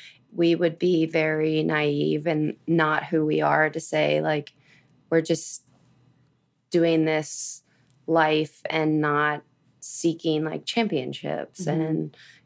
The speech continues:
Speaker 1: you know, really competing to grow a-, as a, like, family and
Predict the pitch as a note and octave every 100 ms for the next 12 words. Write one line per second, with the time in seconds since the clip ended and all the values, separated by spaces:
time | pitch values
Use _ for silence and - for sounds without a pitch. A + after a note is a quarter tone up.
0 | _ - E3+ D#3+ D#3 D#3+ E3+ E3+ F#3+ -
1 | F#3 E3+ E3 - D#3 D3+ D3 D3 D3 -
2 | _ _ _ - E3+ D#3+ D#3 D#3 - -
3 | - - - E3 E3 D#3 D3 D#3 D3 -
4 | _ - A#3+ G#3 F3+ F3+ F3+ - - D#3
5 | D#3 D3+ D#3 D#3+